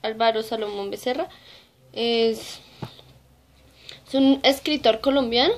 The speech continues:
El libro se publicó en el año, eh, en el año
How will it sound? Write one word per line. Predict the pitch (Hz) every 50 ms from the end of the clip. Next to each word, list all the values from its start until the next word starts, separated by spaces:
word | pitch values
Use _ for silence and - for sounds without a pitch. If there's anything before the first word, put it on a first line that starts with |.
| - - - - -
El | 247 247 247
libro | 247 240 214 226
se | - 269
publicó | 254 - 262 262 269 269 - - - 220
en | 208 208 208
el | 214 214 220
año, | 220 220 233 240 240 240 233 226 233 226 233 240 - - - - - - - - - - - - - - _ _ -
eh, | - - - 226 226 214 202 - - - - - - - - - - - - - - - -
en | 254 254
el | 247 240 240
año | 233 226 226 226 226